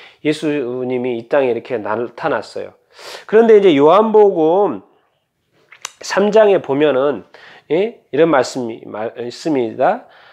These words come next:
"하나님이 세상을 이처럼 사랑하사 독생자를 주셨으니 이는 그를 믿는 자마다 멸망하지 않고 영생을 얻게 하려 하심이라." 근데 이 말씀도 중요한데 그 다음 말씀도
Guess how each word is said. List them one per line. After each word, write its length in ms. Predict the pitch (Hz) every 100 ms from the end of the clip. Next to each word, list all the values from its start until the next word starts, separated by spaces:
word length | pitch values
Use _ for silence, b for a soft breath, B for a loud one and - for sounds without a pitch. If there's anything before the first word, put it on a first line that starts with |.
| b
"하나님이 640 | 220 233 240 233 226 233
세상을 560 | 233 240 226 220 214 156
이처럼 420 | 147 196 196 180
사랑하사 800 | 196 196 190 170 160 190 214 214
독생자를 720 | 147 - 196 190 175 156 147
주셨으니 800 | 135 151 147 135 127 139 98 B B B -
이는 420 | 160 196 214 202
그를 320 | 160 165 180
믿는 400 | 151 147 160 160
자마다 500 | 151 143 135 170 190
멸망하지 800 | 120 127 143 165 170 165 143 123
않고 640 | 127 143 139 - 220 240 B B 139
영생을 800 | 165 214 220 202 196 175 208 160
얻게 460 | 131 - - 185
하려 280 | 147 139 156
하심이라." 800 | 156 - - 175 117 107 101 - b b
근데 160 | - 196
이 140 | 180
말씀도 480 | 220 160 156 208 202
중요한데 480 | 202 170 156 147 147
그 180 | - 196
다음 280 | 190 202 202
말씀도 800 | 147 - 165 156 170 233 214